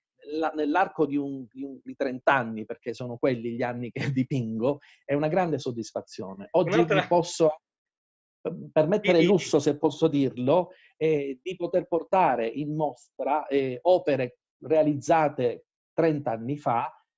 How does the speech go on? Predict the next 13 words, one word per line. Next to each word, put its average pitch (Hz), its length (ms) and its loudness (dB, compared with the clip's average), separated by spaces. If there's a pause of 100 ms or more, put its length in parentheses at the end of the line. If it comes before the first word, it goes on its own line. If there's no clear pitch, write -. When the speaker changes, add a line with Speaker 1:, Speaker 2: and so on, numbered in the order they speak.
(140)
Speaker 1:
accostandole 156 880 -2
a 135 200 0
opere 120 280 -6
attuali, 101 600 -10 (160)
perché 147 280 0
il 160 140 2
tema 165 320 -2
è - 60 -8
quello, 113 580 -4
la 139 140 0
positività 143 800 -2
e 123 140 -6
quindi, 139 540 -4